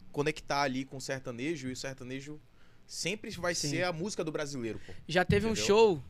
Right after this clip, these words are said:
Speaker 2: que eu, eu, eu peguei assim pra fazer o último horário, já era duas e pouco lá na Xerito. Que a gente começou com o primeiro bloco botando só as putaria, né? Pá, pra cima e tal.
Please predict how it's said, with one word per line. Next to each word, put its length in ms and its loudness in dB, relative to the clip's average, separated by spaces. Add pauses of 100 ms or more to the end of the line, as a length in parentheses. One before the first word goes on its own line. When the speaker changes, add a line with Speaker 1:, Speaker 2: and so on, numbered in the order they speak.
Speaker 2:
que 100 2
eu, 300 4
eu, 240 0
eu 100 0
peguei 240 2
assim 160 -2
pra 100 -4
fazer 220 -4
o 40 -2
último 260 -2
horário, 340 2
já 120 -2
era 140 -2
duas 460 -6
e 60 -10
pouco 320 -8
lá 80 -8
na 80 -8
Xerito. 440 -4 (960)
Que 80 -4
a 20 2
gente 120 -4
começou 300 0
com 60 -10
o 20 -12
primeiro 280 -2
bloco 400 -2 (200)
botando 320 -6
só 160 -6
as 80 -10
putaria, 520 -4
né? 200 -4 (580)
Pá, 220 -12
pra 160 -8
cima 420 -4 (260)
e 40 -20
tal. 280 -4